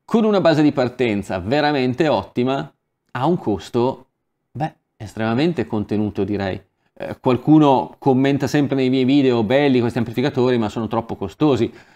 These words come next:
Lo capisco, eh, ragazzi, cioè tremila euro non sono pochi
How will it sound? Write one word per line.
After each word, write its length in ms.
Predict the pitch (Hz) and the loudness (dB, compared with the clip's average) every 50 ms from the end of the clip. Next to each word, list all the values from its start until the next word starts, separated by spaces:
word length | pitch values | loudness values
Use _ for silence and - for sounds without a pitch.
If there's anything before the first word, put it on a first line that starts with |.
| - - - | -20 -8 -4
Lo 240 | 117 120 127 120 | 0 2 2 2
capisco, 760 | 123 117 101 - 135 123 113 - - - 104 98 95 98 - - | 0 -2 0 2 2 2 2 0 -2 -4 -2 -2 -2 -4 -6 -8
eh, 560 | - - - 60 69 76 80 73 67 85 90 | -12 -14 -12 -10 -10 -8 -8 -6 -6 -4 -2
ragazzi, 480 | 107 104 104 101 92 - - 104 95 | 0 0 0 0 0 -2 -4 -6 -6
cioè 340 | - - 104 101 98 92 - - | -4 -2 0 0 0 0 -2 -2
tremila 300 | - 117 107 113 113 117 | -2 -2 0 0 0 2
euro 240 | 127 131 123 117 110 | 2 2 2 0 0
non 180 | 110 107 107 | -2 -2 -4
sono 300 | 101 - 117 107 101 101 | -6 -4 -4 -2 -2 -2
pochi 520 | 95 - 104 90 - - 95 90 87 - | -2 -2 -4 -4 -2 -4 -4 -4 -6 -6